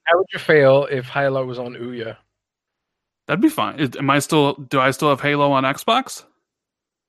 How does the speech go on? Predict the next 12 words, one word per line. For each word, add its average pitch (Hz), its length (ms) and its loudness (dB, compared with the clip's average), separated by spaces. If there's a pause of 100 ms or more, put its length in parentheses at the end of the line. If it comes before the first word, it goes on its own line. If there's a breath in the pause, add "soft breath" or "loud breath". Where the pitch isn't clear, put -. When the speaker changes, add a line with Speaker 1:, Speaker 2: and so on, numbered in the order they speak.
(400)
Speaker 1:
No, 135 240 0
it's - 160 -8
an 131 80 -10
Ouya 131 260 -8
exclusive - 540 -12
now. 101 180 -20 (400)
Speaker 2:
Oh, 127 200 -2
it's 113 120 -8
an 123 100 -8
Ouya 196 360 8
exclusive. 117 600 -4
Uh, 262 1000 2